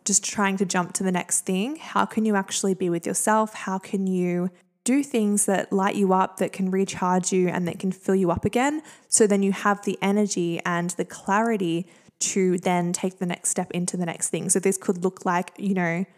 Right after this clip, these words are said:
maybe you've just gotten out of a relationship. Instead of getting straight back into the dating pool, why don't you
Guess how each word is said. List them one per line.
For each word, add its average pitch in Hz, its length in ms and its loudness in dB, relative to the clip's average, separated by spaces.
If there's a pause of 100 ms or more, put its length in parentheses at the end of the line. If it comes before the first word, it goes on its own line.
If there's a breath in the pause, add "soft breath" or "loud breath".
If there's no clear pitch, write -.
(140)
maybe 196 300 0
you've 196 140 2
just 196 160 -2
gotten 190 200 0
out 185 140 2
of 185 60 0
a 185 40 -2
relationship. 180 640 0
Instead 196 280 0
of 202 80 -4
getting 208 240 2
straight - 260 0
back 190 160 0
into 190 220 -2
the 190 80 0
dating 185 320 0
pool, 165 420 -2
why 180 240 2
don't 185 180 -2
you 185 440 0